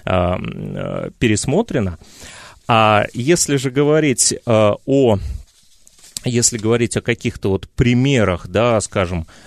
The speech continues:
эм, ну, на таком бытовом уровне, да, то вот, э,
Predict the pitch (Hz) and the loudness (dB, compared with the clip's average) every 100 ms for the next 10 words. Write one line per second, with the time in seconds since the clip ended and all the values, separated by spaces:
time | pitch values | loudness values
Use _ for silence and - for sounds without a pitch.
0 | - - 101 92 85 87 87 - - - | -20 -6 0 0 0 -6 -10 -14 -14 -16
1 | - - - 196 101 85 - - - - | -18 -14 -6 -4 -4 -6 -14 -20 -20 -20
2 | - 95 92 101 - 104 95 117 151 226 | -10 -6 -4 -4 -4 -2 -2 0 0 0
3 | 247 208 135 127 107 92 92 156 196 127 | -2 -2 -2 0 0 0 -2 0 0 0
4 | 123 156 - - 113 104 98 | -2 -4 -8 -2 2 2 2